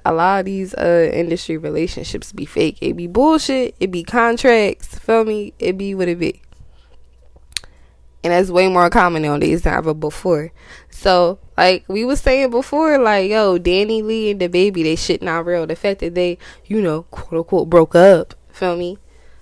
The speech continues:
Like, ain't even last that long. She just made a song that we was just talking about, the Yellow Bone shit, saying how he wants a Yellow Bone, and then he left the Yellow Bone. Feel me? But she's not a Yellow Bone. She's a Latina.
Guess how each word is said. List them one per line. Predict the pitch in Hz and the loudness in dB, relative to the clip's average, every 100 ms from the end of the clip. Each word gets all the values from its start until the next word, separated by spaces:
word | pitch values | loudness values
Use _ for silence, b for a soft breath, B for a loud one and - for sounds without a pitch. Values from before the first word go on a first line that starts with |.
| - | -2
Like, | 214 208 208 175 - - - - - | 0 2 0 -4 -12 -20 -20 -20 -4
ain't | 220 277 285 | 0 2 4
even | 254 | 4
last | 247 269 - | 6 6 6
that | 208 | 4
long. | 180 185 | 2 2
She | 240 | 0
just | 226 226 | 0 2
made | 226 220 | 4 4
a | 220 | 4
song | 202 190 180 180 175 | 4 4 4 2 -2
that | - 165 | -2 0
we | 165 | 0
was | 185 | -4
just | 208 - | -6 0
talking | 214 202 196 | 0 0 -2
about, | 185 185 190 - b - | 0 0 -2 -10 b -4
the | 180 | -2
Yellow | 180 175 175 | 2 2 2
Bone | 175 170 175 | 0 -2 -6
shit, | - 180 214 - - b b | -4 -2 -2 -8 -20 b b
saying | - 208 190 | -2 0 2
how | 185 185 | 4 4
he | 220 | 2
wants | 214 196 240 - | 4 4 4 2
a | |
Yellow | 220 240 220 | 4 6 6
Bone, | 165 165 165 b b b b | 4 2 0 b b b b
and | - 175 | 0 2
then | 196 | 6
he | 262 277 | 6 6
left | 233 220 214 | 8 6 6
the | - 147 | -2 -2
Yellow | 143 139 139 | -2 -6 -6
Bone. | 135 143 165 - _ - | -8 -8 -12 -20 _ -16
Feel | - 233 | -4 -2
me? | 240 233 - | -2 -4 -6
But | - 220 | -4 -2
she's | 285 277 | -2 -2
not | 277 | 0
a | 262 | 2
Yellow | 233 240 226 | 0 -2 -4
Bone. | 165 139 156 b b b b b b b b - | -4 -8 -10 b b b b b b b b -20
She's | - 208 185 | -12 -8 -8
a | |
Latina. | 175 165 - - 190 190 143 - | -8 -6 0 0 2 0 -2 -8